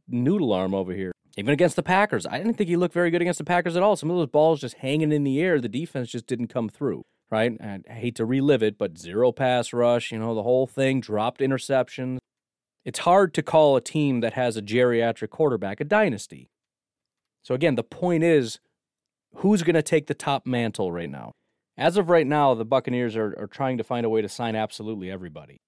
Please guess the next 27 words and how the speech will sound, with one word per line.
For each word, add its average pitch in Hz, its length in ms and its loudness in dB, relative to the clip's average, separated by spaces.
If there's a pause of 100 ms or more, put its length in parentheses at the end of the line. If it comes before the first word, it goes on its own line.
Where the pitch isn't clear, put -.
(300)
I 151 80 4
don't 175 160 4
know. 135 400 4 (540)
He-, - 220 -6
here's 185 280 2
the 135 80 -2
thing, 123 240 0
though. - 160 -12 (320)
Lavonte 151 460 2
David 135 340 4
is, 107 400 -6
is 98 320 -10 (280)
very 117 380 2
old. 90 240 -4
He's 117 240 -6
unbelievably 135 920 2
talented. 117 580 -4
He's 113 140 -16
very 123 320 0
old. 90 240 -2 (320)
He's 104 180 -6
already 147 300 4
thirty-one. 120 560 2
I 110 80 -2
think 143 180 -6
he 139 80 -8
th-, 123 240 -4